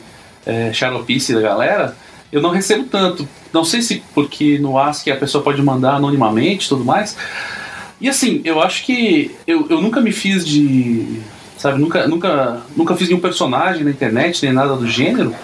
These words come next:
E todas as vezes, to-, todas as mi-, as minhas opiniões estão lá. Ninguém, não é de, de, não é segredo pra ninguém. E geralmente no Ask, as perguntas, não,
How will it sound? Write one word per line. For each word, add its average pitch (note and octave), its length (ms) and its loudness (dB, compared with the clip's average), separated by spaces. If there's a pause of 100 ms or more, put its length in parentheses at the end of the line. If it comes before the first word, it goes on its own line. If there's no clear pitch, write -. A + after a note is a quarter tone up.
(320)
E E3 120 2
todas F#3+ 320 2
as D#3 160 -2
vezes, E3+ 580 0
to-, C4+ 160 -2
todas A3+ 340 0
as G3+ 80 0
mi-, F#3+ 220 2
as D3+ 140 0
minhas E3+ 160 2
opiniões E3 320 0
estão E4+ 200 -2
lá. F#3 240 0 (240)
Ninguém, C3 640 0 (500)
não B2+ 140 0
é D#3 100 0
de, E3 420 2
de, B2+ 260 -2 (400)
não A#2+ 120 0
é C3+ 60 0
segredo D3+ 340 0
pra A3 120 -2
ninguém. D3 340 2 (760)
E F#3 80 -4
geralmente A#3 480 0
no A3 220 0
Ask, - 380 0 (760)
as G3+ 180 2
perguntas, A#3 540 0
não, A#3 200 2